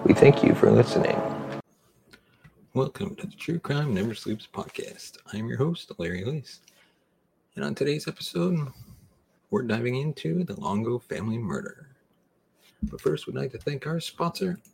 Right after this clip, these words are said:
Audible, for sponsoring this episode. Audible is a subscription service that allows you to buy audiobooks that you can listen to from anywhere. Audible allows you to choose from a gigantic array of audiobooks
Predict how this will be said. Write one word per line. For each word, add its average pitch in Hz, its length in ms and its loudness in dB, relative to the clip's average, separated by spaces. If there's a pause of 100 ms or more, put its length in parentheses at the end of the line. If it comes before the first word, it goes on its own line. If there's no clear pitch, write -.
Audible, 180 540 -2
for - 120 -20
sponsoring - 460 -10
this 95 160 -6
episode. - 560 -8 (1700)
Audible 156 420 2
is - 140 -6
a - 80 -4
subscription - 580 -2
service - 540 -2
that 135 80 -4
allows 147 280 -2
you 151 120 -2
to 147 80 -2
buy 123 180 0
audiobooks 147 640 -4
that - 80 -8
you 131 140 -4
can - 180 -8
listen - 240 -6
to 131 220 -2
from 151 200 -8 (120)
anywhere. - 580 -2 (480)
Audible 107 440 4
allows 104 260 0
you 107 100 2
to 135 100 0
choose - 280 -2
from - 160 -10
a - 40 -8
gigantic - 640 -4
array 151 300 0
of 147 140 -2
audiobooks - 640 -2